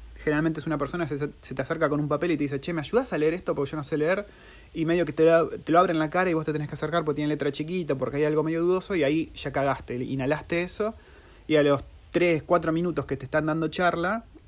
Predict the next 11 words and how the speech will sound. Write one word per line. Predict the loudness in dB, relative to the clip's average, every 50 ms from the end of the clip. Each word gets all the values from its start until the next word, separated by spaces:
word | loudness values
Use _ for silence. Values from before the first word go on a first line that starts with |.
| -8 -4
te | -2 -2
empiezan | 0 0 -2 -2 -2 -4
a | -4
sacar | -4 0 2 4 4
verdades, | 4 4 4 4 2 2 2 0 -4 -10 -10 -8
¿no? | -8 -8 -6
Te | -6 -6
preguntan, | -4 -4 -2 -2 -4 -4
"Che, | -4 -4 -4
¿tenés | -2 -4 -4 -4
plata?". | -4 -2 -2 0 0 0 0 0 0 0 0 -2 -6